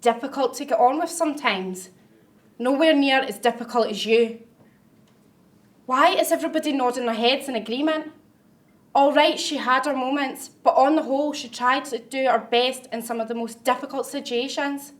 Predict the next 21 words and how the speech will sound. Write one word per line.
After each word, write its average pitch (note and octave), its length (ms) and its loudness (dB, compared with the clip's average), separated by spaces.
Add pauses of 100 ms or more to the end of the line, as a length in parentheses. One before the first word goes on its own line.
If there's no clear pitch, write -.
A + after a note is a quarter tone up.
(1500)
I G3+ 60 -18
think B3 280 0
he's A3+ 140 -12
talking G#3 260 -6
about F#3+ 220 -4
himself F#3 420 -10
here. F#3 260 -8 (800)
He - 140 -8
wasn't A#3+ 540 2
an A#3 180 0
easy A#3+ 320 -4
man G#3+ 300 0
to A3 160 -8
like. G3 460 -4 (600)
It's A3+ 140 -4
hard A#3 400 0
to C4 100 -8
trust A#3 300 -8
somebody A3 280 -4
so A3 180 -6
despicable. G#3 840 -4